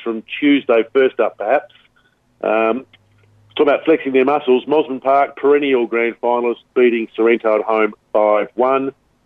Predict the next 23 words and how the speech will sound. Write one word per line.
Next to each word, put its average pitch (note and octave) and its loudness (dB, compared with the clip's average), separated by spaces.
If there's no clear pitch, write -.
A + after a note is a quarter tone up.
Um, A2+ 0
Manning, D#3 2
I A2 -2
think C3 -2
we B2 0
talk C3 0
about B2+ 0
them B2+ 0
every A#2+ 0
year. C3 2
I - -2
think A#2+ -2
it's A#2 -8
eleven A#2+ -2
out A2+ 0
of A2 0
the A2 2
last A2+ 2
twelve B2 2
they've A2 -4
won. A#2 -2
Manning, A#2+ 0
six C3+ -2